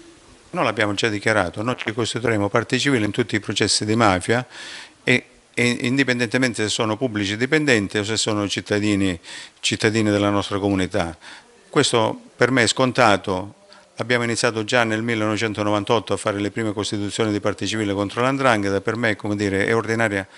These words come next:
amministrazione procedere in tal senso. Poi è chiaro che il, questo dimostra ancora una volta che l''ndrangheta è presente a Gioia Tauro e quindi riesce ancora a fare in parte il bello e il cattivo tempo.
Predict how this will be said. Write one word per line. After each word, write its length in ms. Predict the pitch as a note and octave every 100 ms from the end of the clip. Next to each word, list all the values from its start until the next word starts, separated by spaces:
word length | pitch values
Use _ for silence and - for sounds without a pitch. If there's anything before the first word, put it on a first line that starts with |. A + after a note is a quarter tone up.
| - - -
amministrazione 840 | A2+ A2+ A2 - G#2+ - A#2+ G#2+
procedere 460 | G2+ G2+ A2+ G#2 G2+
in 80 |
tal 180 | F#2 G2+
senso. 520 | - G#2+ F#2 E2+ G2+ - - - - - - _ _ _
Poi 280 | F#3 D#3 C3+
è 180 | C3+
chiaro 340 | - D#3 B2 A2
che 360 | B2+ A#2 A2+ -
il, 340 | _ - G#2+ A2 - _ _
questo 360 | D3 - B2
dimostra 420 | A#2 A#2+ B2 A#2 A#2
ancora 260 | G#2 A#2
una 120 | A#2
volta 380 | B2 C#3 A#2 A2+
che 280 | G2 A2+ G#2+
l''ndrangheta 640 | A2+ A2+ A2 B2 A2+ G#2
è 60 | G#2
presente 440 | - G#2 A#2+ G#2
a 60 | G#2
Gioia 260 | G2 G#2+ A2+
Tauro 600 | C3 A#2+ A#2 C3+ D3 - - - - _ _ _ _ _
e 120 | - -
quindi 260 | C3+ A#2+
riesce 320 | A#2+ B2 -
ancora 300 | A2+ G#2 A#2+
a 20 | G#2+
fare 380 | - B2 A2
in 100 | G#2+
parte 400 | G2+ A#2+ G#2 -
il 80 | G#2
bello 240 | G#2 A#2 G#2+
e 40 |
il 60 | F#2+
cattivo 400 | G2+ - A#2+ D3+
tempo. 540 | B2+ F#2+ F2+ A#2+ B2+